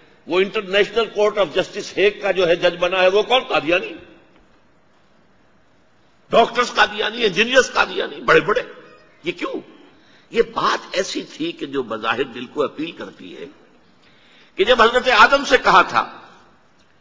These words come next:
"इम्मा यातियन्नकुम मिन्नी हुदन फमन तबिअ हुदाया फला खौफुन अलैहिम वला हुम यहज़नून", इंसानों की हिदायत के लिए वही का रास्ता खोला गया।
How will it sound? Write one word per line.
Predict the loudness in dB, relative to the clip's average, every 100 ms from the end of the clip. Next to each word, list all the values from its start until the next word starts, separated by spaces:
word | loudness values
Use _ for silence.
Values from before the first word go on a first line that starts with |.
| _ _ _
"इम्मा | -4 0 2 2
यातियन्नकुम | 2 0 0 -2 -2 -2 -4 -4
मिन्नी | -6 -8 -6 -6
हुदन | -2 4 4 4 -6 -10
फमन | -8 -4 -6 -4
तबिअ | -4 0 0
हुदाया | -2 -2 2 4 2
फला | -2 -4 -4
खौफुन | -2 -6 -6 -8
अलैहिम | -8 -8 -10
वला | -10 -8
हुम | -8 -8
यहज़नून", | -12 -12 -12 -10 -12 -16 -20 _ _ _ _ _ -12 -4
इंसानों | -4 2 2 2
की | -2 -2
हिदायत | 0 0 0 0
के | -4
लिए | -2
वही | -2 -2 -2
का | 0
रास्ता | 0 0 2
खोला | 4 4 4
गया। | 4 2